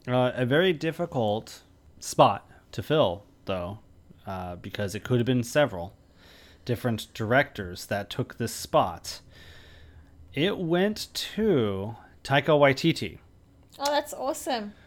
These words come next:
Speaker 1: Who has made somewhere around six movies. My favorite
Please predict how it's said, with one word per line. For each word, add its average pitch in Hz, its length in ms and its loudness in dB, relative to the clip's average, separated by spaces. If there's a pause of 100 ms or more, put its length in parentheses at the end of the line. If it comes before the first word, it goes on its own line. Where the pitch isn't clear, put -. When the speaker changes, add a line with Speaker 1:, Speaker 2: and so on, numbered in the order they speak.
(380)
Speaker 1:
Who 143 840 6
has 135 480 4
made 147 640 0
somewhere 151 380 -2
around 135 300 2
six - 320 -6
movies. 113 500 -2 (800)
My 131 140 4
favorite 202 760 4